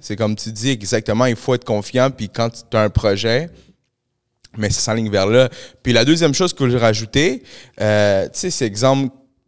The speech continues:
comme tu dis, euh, exemple, quand t'es allé au Parti vert, tu l'as cru jusqu'à la dernière seconde. Ça, je veux faire une référence comme un peu, euh, euh, au soccer. Au soccer. <laughs>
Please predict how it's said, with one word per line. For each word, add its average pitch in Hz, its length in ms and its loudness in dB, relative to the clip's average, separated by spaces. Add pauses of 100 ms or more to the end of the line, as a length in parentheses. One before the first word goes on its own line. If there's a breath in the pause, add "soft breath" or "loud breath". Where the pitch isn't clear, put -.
(520)
comme 123 220 0
tu - 200 -10
dis, 123 420 -4 (200)
euh, 92 380 -2 (580)
exemple, 104 320 -6
quand 113 120 -6
t'es 107 160 -6
allé 110 220 0
au 95 140 -2
Parti - 420 -4
vert, 110 280 2
tu - 160 -6
l'as 98 120 0
cru - 160 -10
jusqu'à 107 160 -2
la 95 100 0
dernière 107 460 0
seconde. 110 500 0 (420 loud breath)
Ça, - 240 0
je 147 180 0
veux 113 40 2
faire 117 480 4
une 113 120 0
référence 113 720 2
comme 104 240 0
un 101 120 0
peu, 120 400 0
euh, 95 400 2 (580 loud breath)
euh, 85 420 -4 (260)
au 107 100 -6
soccer. 104 400 0 (680 soft breath)
Au 104 140 -6
soccer. 120 480 -2 (680 loud breath)
<laughs> 120 60 0